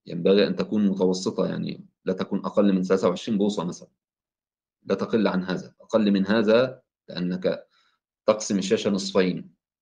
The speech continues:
أفقيًا أو رأسيًا، وتجعل المخطوط بالأعلى مثلًا والوورد بالأسفل وتكتب.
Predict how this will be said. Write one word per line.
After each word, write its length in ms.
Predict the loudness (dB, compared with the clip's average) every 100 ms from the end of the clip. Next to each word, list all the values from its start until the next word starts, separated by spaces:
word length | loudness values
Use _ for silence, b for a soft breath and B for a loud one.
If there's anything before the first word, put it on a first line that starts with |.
| _
أفقيًا 460 | -12 -2 2 4 2
أو 120 | 2 2
رأسيًا، 420 | 2 0 0 0
وتجعل 640 | -4 -2 0 0 -2 -4 -12 _ _ _
المخطوط 380 | -12 -10 -6 -4
بالأعلى 440 | -2 0 0 2
مثلًا 320 | 0 0 0 2
والوورد 380 | 0 2 0 0
بالأسفل 520 | -2 -4 -6 -10 -14 _ _ _ _
وتكتب. 400 | -6 -6 -6 -16